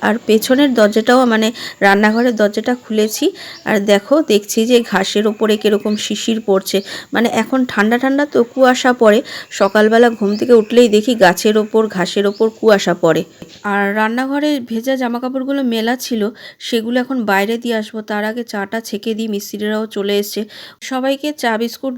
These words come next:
দিয়ে আমি বাইরে জামাকাপড়গুলো মেলে আসলাম। তারপরে চা বিস্কুটটা খেয়ে আমি রান্না বসিয়ে দিয়েছি। দেখো, বাঁধাকপি করবো আজকে, আহ, বাঁধাকপিটা ভাপাতে বসালাম। আর একদিকে দেখো, ভাত বসিয়েছি,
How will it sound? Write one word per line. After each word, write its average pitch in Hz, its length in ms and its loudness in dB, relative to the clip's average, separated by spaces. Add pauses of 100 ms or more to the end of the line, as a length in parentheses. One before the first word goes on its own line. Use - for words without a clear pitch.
দিয়ে 247 420 -2
আমি 214 220 -8
বাইরে 208 340 -4
জামাকাপড়গুলো 226 720 -6
মেলে 214 280 -2
আসলাম। 220 320 -6
তারপরে 262 340 -6
চা 233 220 -4
বিস্কুটটা 247 480 -6
খেয়ে 269 340 -2 (120)
আমি 220 220 -6
রান্না 214 320 -4
বসিয়ে 226 340 -6
দিয়েছি। 247 400 -6
দেখো, 196 360 -4
বাঁধাকপি 214 560 -6
করবো 226 300 -4
আজকে, 240 360 -6
আহ, - 580 -12
বাঁধাকপিটা 214 600 -4
ভাপাতে 208 460 -6
বসালাম। 226 520 -6
আর 202 140 -4
একদিকে 220 360 -6
দেখো, 226 280 -8
ভাত 208 360 -8
বসিয়েছি, 240 600 -6